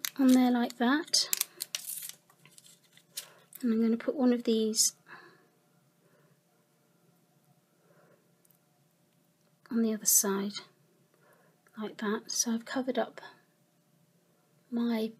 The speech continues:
my magnet. I'm gonna put another glue dot on here, like this. I'm gonna pop that there, nice and central on that.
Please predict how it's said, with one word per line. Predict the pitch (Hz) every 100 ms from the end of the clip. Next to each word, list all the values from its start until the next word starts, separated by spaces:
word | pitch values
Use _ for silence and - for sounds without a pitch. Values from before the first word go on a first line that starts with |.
| _ -
my | 226 214
magnet. | 214 196 196 190 226 - - _ _ _ - - - -
I'm | 269
gonna | 262
put | 247 254
another | 254 262 262 226
glue | 226 208
dot | 208 190 -
on | 202 208 214 - - _ _ _ _ _ _ _ - - _ - - _ -
here, | 247 226 214 277 - - _ _ - - - - - - - -
like | 240 226 -
this. | 202 233 - - - - - _ _ _ _ _ _ _ _ _ _ _ _ _ _ _ - - - -
I'm | 254 240
gonna | 247 254
pop | - 285 -
that | 262 -
there, | 254 214 208 277 - - _ _ - - _ - _ _ _ _ _ _
nice | 262 233 -
and | 240
central | - 220 - - 233 240 - - _ 254
on | 247
that. | 214 240 - -